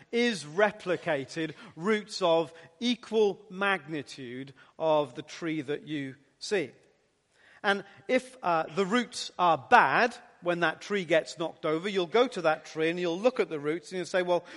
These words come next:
well, these roots are bad. It's no wonder that the tree was not that healthy."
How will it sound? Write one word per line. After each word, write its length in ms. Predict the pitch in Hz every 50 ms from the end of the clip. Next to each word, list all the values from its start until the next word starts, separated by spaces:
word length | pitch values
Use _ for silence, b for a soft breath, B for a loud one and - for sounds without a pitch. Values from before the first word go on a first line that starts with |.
| 294 B
well, 160 | - 196 190
these 440 | 180 165 180 254 269 262 254 185 147
roots 600 | 156 170 208 247 269 240 - - - - - - - -
are 200 | 170 175 175 165
bad. 640 | 139 - - 226 208 160 127 135 139 170 190 180 - B B B B B B B B B
It's 320 | 220 240 - 226 - -
no 240 | 226 226 226 226 214
wonder 920 | 220 208 202 226 285 294 285 262 226 185 143 143 135 135 147 156 170 175 170 B B B -
that 160 | 175 208 214
the 120 | 208 190
tree 580 | - - - - 262 233 190 156 143 147 170 165 b b b
was 220 | - 175 170 147 175
not 240 | 196 180 170 170
that 180 | 180 165 160 151
healthy." 420 | 147 165 156 139 - - 151 131